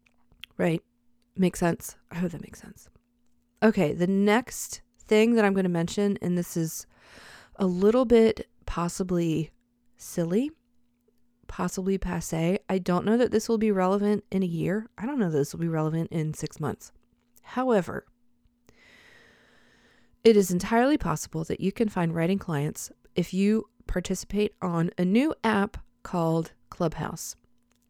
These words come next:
And I am not a Clubhouse evangelist. I got on the Clubhouse train for, like, four days, and then I was just like, "This is a massive time suck." And it's kinda cool, but also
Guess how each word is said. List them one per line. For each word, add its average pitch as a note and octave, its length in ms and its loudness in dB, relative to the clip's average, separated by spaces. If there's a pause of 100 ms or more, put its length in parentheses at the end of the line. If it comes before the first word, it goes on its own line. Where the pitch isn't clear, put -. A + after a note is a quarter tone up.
(100)
And G3 180 0
I A3+ 80 4
am G3 160 4
not F#3 180 2
a A3 60 0
Clubhouse F3+ 420 -4
evangelist. D3+ 720 -4 (480)
I G#3 120 2
got G#3+ 160 4
on F#3+ 100 4
the F3 80 0
Clubhouse F#3 420 0
train F3 400 0
for, - 180 -4
like, D3+ 240 0
four A#3+ 240 4
days, E3+ 460 2
and F#3+ 120 2
then F3+ 120 4
I E3+ 100 4
was E3 80 2
just E3 200 -8
like, D#3+ 320 -2 (1000)
"This D4+ 140 0
is A#3 100 4
a F#3+ 60 6
massive F3 380 0
time D#3+ 260 -2
suck." - 380 -6 (440)
And E3+ 380 0
it's A3 180 4
kinda B3 300 2
cool, F3 400 0
but E3+ 280 0
also E3+ 640 0